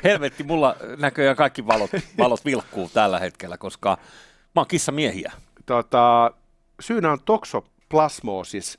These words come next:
Speaker 2: joka on siis tällainen, ää,
Speaker 1: <laughs>
Speaker 2: parasiitti, joka elää kissan paskassa.
Speaker 1: Hei.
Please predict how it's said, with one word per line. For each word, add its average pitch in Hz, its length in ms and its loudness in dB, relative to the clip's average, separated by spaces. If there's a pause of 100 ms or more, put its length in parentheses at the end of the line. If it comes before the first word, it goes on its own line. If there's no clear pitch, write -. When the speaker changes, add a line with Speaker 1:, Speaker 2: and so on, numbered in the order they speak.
Speaker 2:
joka 113 200 -4
on 156 100 -4
siis 151 160 -14
tällainen, 160 560 2
ää, 139 340 2 (560)
Speaker 1:
<laughs> - 640 -18
Speaker 2:
parasiitti, 160 540 0
joka 123 180 0
elää 131 160 4
kissan 123 340 -8
paskassa. - 600 -2
Speaker 1:
Hei. 90 320 -2